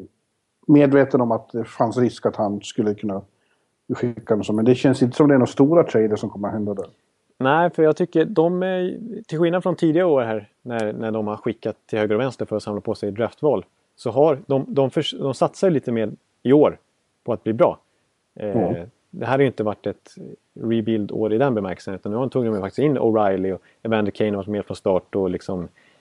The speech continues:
Speaker 2: Eh, ja, lite fler pusselbitar, Jack Eichel naturligtvis. De, de, de har ju tagit ett litet kliv framåt i alla fall, så de har inte så mycket pusselbitar de har, de, som är intressant att släppa som rentals. Det är i princip bara Jamie McGinn i så fall.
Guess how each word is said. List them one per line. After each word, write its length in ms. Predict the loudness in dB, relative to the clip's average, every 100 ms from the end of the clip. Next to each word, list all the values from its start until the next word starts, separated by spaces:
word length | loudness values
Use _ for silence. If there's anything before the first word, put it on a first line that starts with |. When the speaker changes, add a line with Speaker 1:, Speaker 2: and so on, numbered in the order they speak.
| _ -10
Speaker 2:
Eh, 120 | -6 -6 -6
ja, 340 | -6 -2 -2 -2 -8
lite 220 | -10 -2
fler 140 | -2
pusselbitar, 500 | 0 -2 -2 -2 -2 -2
Jack 200 | -2 0
Eichel 220 | -4 -4
naturligtvis. 380 | -8 -8 -8 -4
De, 160 | -4 2
de, 300 | 2 2 -2
de 140 | -4
har 140 | -2 -4 -6 -10
ju 80 | -8
tagit 340 | 2 4 4 2
ett 80 |
litet 300 | 4 4 2
kliv 240 | 2 2 2 _
framåt 240 | -4 -2 0
i 40 |
alla 100 | -2
fall, 120 | -2
så 100 | -2
de 60 | 2
har 100 | 2
inte 100 | 2
så 60 | 0
mycket 340 | 2 2 2 _ _ _ _ 2
pusselbitar 580 | 2 4 6 6 4 2
de 120 | 2
har, 140 | 2 0 -2
de, 340 | -2 -2 -2
som 140 | -4
är 40 | -2
intressant 600 | -4 -2 -2 -2 _ -16 -10
att 160 | -8
släppa 300 | -6 -6 -6
som 180 | -4 2
rentals. 400 | 2 2 -6 -2
Det 80 | 2
är 60 |
i 60 | 2
princip 260 | 0 -6 0
bara 220 | 0 2
Jamie 260 | 0 0 -2
McGinn 460 | -4 0 0 0
i 60 | -6
så 160 | -8
fall. 180 | -8 -14